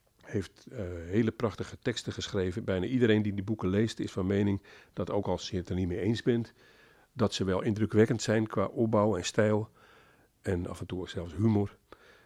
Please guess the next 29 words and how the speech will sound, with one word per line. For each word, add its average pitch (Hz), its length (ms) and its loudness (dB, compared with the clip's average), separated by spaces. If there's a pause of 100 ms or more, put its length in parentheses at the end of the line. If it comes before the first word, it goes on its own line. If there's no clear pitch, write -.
(340)
En 95 360 0
dat 92 160 -6
er - 60 -2
een 90 60 -2
bepaalde 90 320 0
gelaagdheid 101 680 2
in 95 160 0
zit 98 260 -4
die, 98 320 -8
eh, - 200 -10
van 95 200 -6
een, 92 360 -6 (360)
nou, 101 200 -4
laten 95 140 -8
we 101 80 -8
zeggen, 101 320 -4
een 170 120 -6
schrijverstalent 107 800 4
getuigt. - 520 -4 (1000)
En, 98 400 -2
eh, 87 180 -6
in 113 100 -4
het 113 120 -4
verleden 139 380 2
zijn 110 220 -2
er 101 60 0
heel 139 180 2
veel, 92 480 -2
eh, 95 100 -10